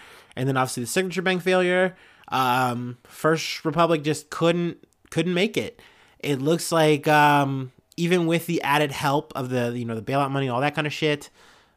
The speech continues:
um, or full bailout money, I don't know what you wanna call it, whatever. But, um, people were still just doing a lot of withdrawals, um, just moving their money to bigger banks,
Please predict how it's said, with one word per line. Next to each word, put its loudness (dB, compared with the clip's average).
um, 2
or -4
full 0
bailout 0
money, -6
I -6
don't -2
know -6
what -10
you -8
wanna -10
call -6
it, -6
whatever. -4
But, 4
um, 2
people 2
were 4
still 4
just -2
doing 2
a -2
lot 4
of 2
withdrawals, 4
um, 0
just -4
moving 4
their 2
money 2
to -2
bigger 2
banks, -2